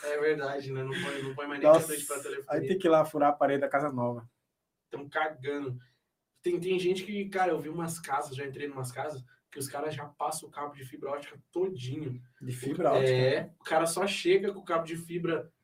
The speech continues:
Speaker 1: tipo assim, no postinho principal, faz o conectorzinho aqui no, no, no, tipo, no relógio do cliente e
Speaker 2: Sim.
Speaker 1: pluga ali. Pronto.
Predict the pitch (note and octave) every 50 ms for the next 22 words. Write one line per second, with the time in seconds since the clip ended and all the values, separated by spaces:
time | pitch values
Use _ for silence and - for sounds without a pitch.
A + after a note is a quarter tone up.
0 | _ _ _ - - - - G#3 G3 - F#3 E3+ E3+ E3 D#3+ E3 D#3 D#3+ - -
1 | E3 D#3+ D#3+ E3+ E3+ E3 E3+ G3 G3 - F3 F3 G3 - - - _ _ _ _
2 | - - E3 E3+ E3+ F3 E3+ E3 E3 E3 D#3+ E3 E3 E3 D#3+ D#3 D#3 D3 D3+ D#3
3 | D#3 D3+ D3 C#3+ - D3+ D#3 D3+ D3 C#3+ C#3+ C3+ C#3 C#3 C#3 C3 B2 A#2+ B2 -
4 | - - _ _ _ _ _ _ _ _ _ _ _ _ _ _ _ _ _ _
5 | _ _ _ - E3 E3+ E3+ E3 D#3+ D#3 D3+ D3+ D3 C#3+ C3+ B2+ B2 B2 B2 B2
6 | - - _ _ _ - - - - F#4+ F#4+ - F#3+ G3 F#3 E3 E3 D#3+ D3+ -
7 | D3 D3 D3 - G3+ A3+ G#3 - - - - _ _ - A3 G#3+ - D3+ E3+ G#3
8 | G#3 G#3 G3 F3 E3 E3+ E3+ E3+ - - - _ _ - A#3 A3 G#3+ G#3 G3+ -